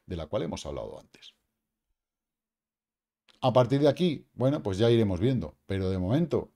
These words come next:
son zonas de parada, igual que teníamos esta zona de soporte que ha sido una zona de parada, de parada, punto.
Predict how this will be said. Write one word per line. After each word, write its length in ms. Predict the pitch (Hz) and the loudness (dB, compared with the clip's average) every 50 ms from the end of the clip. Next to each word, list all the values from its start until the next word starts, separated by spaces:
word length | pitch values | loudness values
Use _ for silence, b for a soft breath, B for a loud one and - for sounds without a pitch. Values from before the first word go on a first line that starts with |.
| _ _ _ _ _ | _ _ _ _ _
son 280 | - - 120 127 131 | -8 -4 -2 -2 -2
zonas 380 | 131 - 131 135 147 147 123 107 | 0 0 0 0 0 -2 -2 -2
de 140 | 101 101 90 | -2 -2 -2
parada, 540 | - 92 90 87 98 95 87 73 65 - _ _ - | -2 -4 -2 -2 -2 -2 -4 -6 -8 -12 _ _ -14
igual 260 | 104 90 92 104 104 | -10 -6 -4 -4 -4
que 80 | 98 | -4
teníamos 280 | 87 - 92 92 85 80 | -6 -6 -6 -6 -6 -8
esta 160 | - - 80 | -8 -10 -10
zona 180 | - 90 85 82 | -8 -8 -8 -8
de 60 | 78 | -8
soporte 360 | - 90 82 98 92 - 78 | -8 -8 -6 -6 -6 -8 -8
que 60 | 71 | -10
ha 60 | - - | -10 -12
sido 180 | - - 80 | -10 -10 -10
una 140 | 78 73 69 | -10 -12 -12
zona 220 | - 82 76 73 | -12 -12 -12 -10
de 100 | 78 80 | -12 -10
parada, 340 | - 71 76 92 113 - - - | -8 -6 -6 -6 -6 -8 -10 -12
de 160 | 85 82 78 | -14 -12 -10
parada, 440 | - - 90 104 110 101 - - _ - | -10 -8 -6 -6 -6 -6 -8 -12 _ -4
punto. 360 | - 123 135 131 - - 64 | 0 0 0 0 0 -4 -10